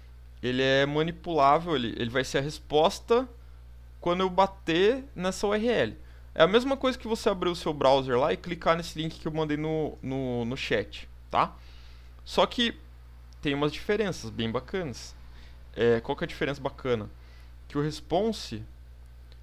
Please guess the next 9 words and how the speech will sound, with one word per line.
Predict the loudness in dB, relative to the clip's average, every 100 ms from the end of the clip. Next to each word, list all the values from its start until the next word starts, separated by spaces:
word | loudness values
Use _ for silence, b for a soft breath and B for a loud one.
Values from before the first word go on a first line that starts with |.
| -12
ele | -10
tem | -6
um | -4
método | -2 -2 -4 -12 -10 -10 -12 -18
chamado | -14 -10 -8 -8
json, | -10 -6 -6 -6 -8 -4 -4 -6 -12 -20 -20 -16
quer | -12
ver, | -8
ó? | -8